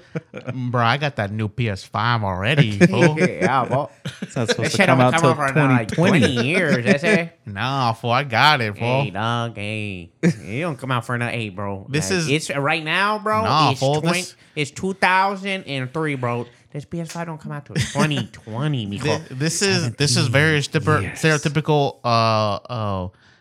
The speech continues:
Speaker 1: Mexican gang or, uh, um, <laughs> uh, Mexican American gangster voice that would not apply to Mexicans
Speaker 2: Yeah, pero,
Speaker 1: in Mexico.
Speaker 2: pero, pero it's a good voice, though, mijo.
Speaker 1: <laughs>
Speaker 2: It's a good one, dog. You trying to catch these hands, white man?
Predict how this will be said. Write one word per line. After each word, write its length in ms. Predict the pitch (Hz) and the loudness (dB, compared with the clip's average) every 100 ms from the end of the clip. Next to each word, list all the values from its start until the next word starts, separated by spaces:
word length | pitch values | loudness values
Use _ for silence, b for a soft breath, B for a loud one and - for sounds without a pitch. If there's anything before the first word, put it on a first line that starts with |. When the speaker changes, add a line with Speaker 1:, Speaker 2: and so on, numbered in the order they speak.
| b - | b -4
Speaker 1:
Mexican 540 | 117 139 160 139 113 | -2 0 -2 -2 -2
gang 240 | 98 127 151 | 0 0 2
or, 80 | 117 | 2
uh, 460 | 101 98 98 107 - | 2 2 0 -2 0
um, 240 | 110 117 - | 0 -2 -6
<laughs> 80 | - | -8
uh, 320 | 98 95 85 | -4 -4 -4
Mexican 380 | 110 131 165 147 | -2 -4 -2 -2
American 480 | 113 101 127 135 104 | 0 0 0 -2 -4
gangster 400 | 107 131 156 175 | -2 -2 -2 -2
voice 540 | 170 180 190 190 190 | 0 2 2 -2 -6
that 180 | - 123 | -2 0
would 140 | 117 123 | 0 0
not 120 | 120 | -2
apply 600 | 101 - 123 135 143 147 - | -4 0 2 4 2 0 -2
to 400 | 127 117 110 110 | -2 -2 -2 -2
Mexicans 920 | 120 143 180 - 196 208 226 226 214 | -4 -4 -6 -6 -4 -4 -4 -6 -6
Speaker 2:
Yeah, 140 | 127 - | -6 2
pero, 280 | 139 143 131 | 2 4 2
Speaker 1:
in 60 | 127 | 2
Mexico. 340 | 143 135 123 | 2 2 2
Speaker 2:
pero, 220 | 214 233 | 2 0
pero 300 | 135 120 117 | 0 -2 0
it's 120 | 117 175 | -2 -4
a 60 | |
good 260 | 135 139 98 | -2 -2 -2
voice, 380 | 113 147 143 - | -2 -2 -4 2
though, 80 | |
mijo. 720 | 240 233 202 233 240 226 214 - | 6 6 6 6 6 6 2 4
Speaker 1:
<laughs> 40 | |
Speaker 2:
It's 180 | 208 - | 2 4
a 80 | 208 | 2
good 360 | - 202 185 | 4 2 2
one, 200 | 123 101 | 0 -2
dog. 300 | 98 110 120 - - - B B B | -2 -2 -2 -8 -20 -20 B B B
You 120 | 131 143 | -10 -2
trying 180 | 202 160 | 0 0
to 60 | 160 | -2
catch 220 | 160 - | -4 -4
these 180 | 135 120 | -6 -2
hands, 440 | 135 151 185 196 | -2 -2 -4 -6
white 220 | 180 185 | -4 -4
man? 260 | 190 202 | -4 -6